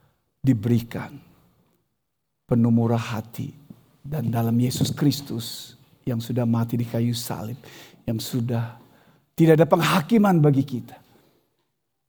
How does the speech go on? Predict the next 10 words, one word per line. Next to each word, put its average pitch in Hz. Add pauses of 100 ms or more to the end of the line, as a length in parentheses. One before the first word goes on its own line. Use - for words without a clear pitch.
(160)
Tuhan 127
ingin 131
kita 139
ingat 139
bahwa 131
Dia 127
satu-satunya 131
hakim 123
yang 123
hidup. 120